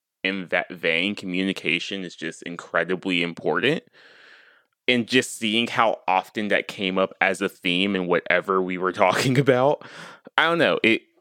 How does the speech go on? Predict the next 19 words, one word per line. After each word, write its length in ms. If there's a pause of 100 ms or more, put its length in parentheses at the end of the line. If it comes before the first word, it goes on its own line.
(160)
I 80
don't 160
know 140
if 160
it's 140
a 60
lesson 460
learned, 320
but 100
it 140
is 220
definitely, 480
like, 180
a 40
lesson 440
reinforced. 960 (680)
What 120
about 220
you? 160